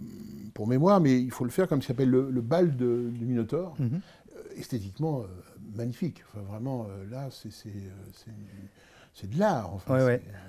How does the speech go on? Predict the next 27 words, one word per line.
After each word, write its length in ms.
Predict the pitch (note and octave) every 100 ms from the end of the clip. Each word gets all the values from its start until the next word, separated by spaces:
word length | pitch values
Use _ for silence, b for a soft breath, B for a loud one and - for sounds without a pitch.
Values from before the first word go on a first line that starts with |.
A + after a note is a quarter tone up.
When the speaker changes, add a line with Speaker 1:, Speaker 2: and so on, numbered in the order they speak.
| - - -
Speaker 2:
Ouais, 120 | B2+
ouais, 160 | A#2+ B2+
c'est, 460 | - G#2+ G#2 - - - - - - -
c'est 160 | - B2
un 60 |
film 160 | - A#2+
très 160 | -
coloré. 440 | A#2+ B2+ A#2+ B2 C#3
Enfin, 140 | B2+
Speaker 1:
de, 60 | C3
Speaker 2:
c'est 80 | A2+
une, 80 |
Speaker 1:
de 100 | G#2+ B2
Speaker 2:
c'est 60 | B2+
une 80 |
Speaker 1:
Lorenzo 680 | C3 E3+ F3 D#3+ C#3+ C3 E3+
Reccio, 640 | C#3 - C#3+ - - A2 G2+ G2+
Speaker 2:
Lorenzo 220 | A#2 A#2
Speaker 1:
je 40 | A2
crois, 60 | A2+
Speaker 2:
Reccio, 300 | A2+ G2+ A#2+
Speaker 1:
en 40 |
Speaker 2:
oui, 180 | B2 C#3+
qui 160 | - G#2+
a, 100 | -
Speaker 1:
mille 100 |
neuf 100 | B2